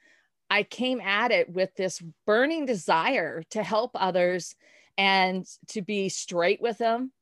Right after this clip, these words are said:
you know, to have that worthy intent, to be curious,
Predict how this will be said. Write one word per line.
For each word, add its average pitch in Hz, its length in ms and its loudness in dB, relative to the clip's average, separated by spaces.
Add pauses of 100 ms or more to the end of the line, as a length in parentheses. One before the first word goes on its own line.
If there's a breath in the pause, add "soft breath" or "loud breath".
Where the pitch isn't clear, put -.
(240)
you 208 160 2
know, 220 360 0 (180)
to 180 280 2
have 202 320 0
that 190 220 2
worthy 214 360 0
intent, 208 460 -4
to 190 60 -10
be 170 120 -12
curious, 202 800 -2